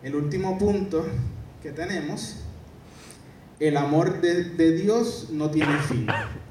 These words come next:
En Juan tres dieciséis,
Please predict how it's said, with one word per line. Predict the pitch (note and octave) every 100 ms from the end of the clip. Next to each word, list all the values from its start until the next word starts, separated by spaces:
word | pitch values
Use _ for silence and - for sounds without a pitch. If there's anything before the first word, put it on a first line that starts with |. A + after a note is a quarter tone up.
| - - - - - - - - - - - - G3
En | G3+ G#3
Juan | A#3 C4+ C#4 C4
tres | A3+ G#3+
dieciséis, | A3 - - - D3 C#3 D#3+ -